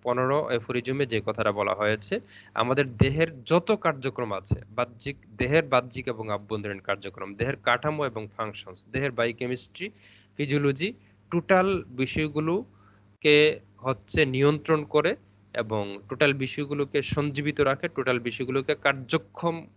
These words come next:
করে রাখে, কার্যক্রম করে রাখে, মানে, কি বলে, অ্যাক্টিভ করে রাখে, আহ, সেটা হচ্ছে গতিময় জীবনী শক্তি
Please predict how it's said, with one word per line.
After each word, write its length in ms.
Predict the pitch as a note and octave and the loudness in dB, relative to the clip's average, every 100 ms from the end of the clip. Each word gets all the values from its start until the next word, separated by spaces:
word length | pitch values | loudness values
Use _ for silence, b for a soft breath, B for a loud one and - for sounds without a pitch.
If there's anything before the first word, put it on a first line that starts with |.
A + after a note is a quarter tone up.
| _ | _
করে 200 | - C#3 | -2 2
রাখে, 260 | C3+ C3 E3 | 2 2 0
কার্যক্রম 580 | D3 B2+ B2+ - C#3+ C#3+ | -2 -2 -2 -4 -6 -6
করে 240 | D3+ C#3 | -4 -2
রাখে, 320 | C3+ C3 F3 G#3 _ b b b b | 0 0 -4 -8 _ b b b b
মানে, 440 | A2 G#2+ G2+ G2 G2+ | -2 0 0 -2 -4
কি 80 | A#2+ | -4
বলে, 260 | G#2+ G#2 - | -2 -4 -4
অ্যাক্টিভ 480 | D3+ D3 - F#3 F3 | -2 -2 0 -2 2
করে 160 | E3 D3 | 4 6
রাখে, 280 | B2 A#2+ | 4 2
আহ, 800 | F#3+ _ _ _ _ - G2 G2 | -8 _ _ _ _ -6 -2 -2
সেটা 300 | F#2 A#2+ A2 | -2 -2 -2
হচ্ছে 260 | A2 - C#3 | -2 -6 -6
গতিময় 440 | A2+ A2+ A2 G#2+ | -4 -2 -2 -4
জীবনী 360 | G#2 A2 G#2+ G2+ | -2 -2 -2 -4
শক্তি 400 | - F#2+ - | -6 -14 -8